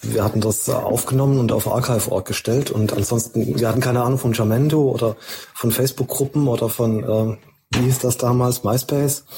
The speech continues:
äh, sondern wir haben einfach gesagt, „So, jetzt ist fertig, äh, online damit.“ Und dann ist uns relativ schnell klar geworden, das hören ja Leute. Und manche Sachen hören sie mehr und manche Sachen hören sie weniger. Und als wir noch mit den reinen Voices gepackt haben, da wurde auch ganz klar, „Oh, das mögen sie besonders, weil es geht ab und es ist schnell.“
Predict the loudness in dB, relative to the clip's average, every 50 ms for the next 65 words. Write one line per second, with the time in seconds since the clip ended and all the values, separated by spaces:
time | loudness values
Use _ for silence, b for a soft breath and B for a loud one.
0 | B B B B B B B B B B B B B -2 0 2 2 2 2 2
1 | 0 0 0 2 2 2 2 2 2 2 2 2 2 0 -2 -2 -2 -2 -2 -2
2 | 0 2 2 2 2 0 -4 -8 -8 -6 -4 -4 -2 -2 -4 -4 -6 -4 -2 0
3 | 0 0 0 -2 -6 _ _ _ -18 -10 -4 0 2 2 4 2 2 0 0 -2
4 | -4 -6 -8 -10 _ B B B B B B B B B B -4 -2 -2 -2 0
5 | 0 2 2 2 2 0 0 -2 -2 0 0 0 2 2 0 0 2 0 0 0
6 | 0 0 0 0 0 0 2 2 0 0 0 0 0 0 2 2 0 0 0 0
7 | 0 -2 -4 -10 -12 -16 _ b b b b b b b b b b -2 0 0
8 | 2 2 2 0 0 0 0 2 2 4 2 2 0 0 0 0 2 2 2 2
9 | 2 2 2 2 2 0 0 0 2 2 4 4 4 4 2 2 0 0 2 2
10 | 2 0 0 -4 -8 -10 B B B B B B B B B B B B B B
11 | B B _ _ _ -6 -2 0 2 2 2 2 2 0 0 2 2 2 2 2
12 | 2 2 2 0 2 2 2 2 2 2 2 2 2 0 -2 -4 -4 -4 -6 -8
13 | -6 -4 -2 -2 0 2 2 2 4 2 2 2 2 2 0 0 0 0 0 2
14 | 2 2 2 2 2 0 0 0 0 0 2 2 0 -2 -4 -4 -2 0 0 0
15 | 0 -2 -4 -4 -4 -4 -2 -2 -2 -2 0 0 0 2 2 2 2 4 2 0
16 | 0 2 2 4 4 2 0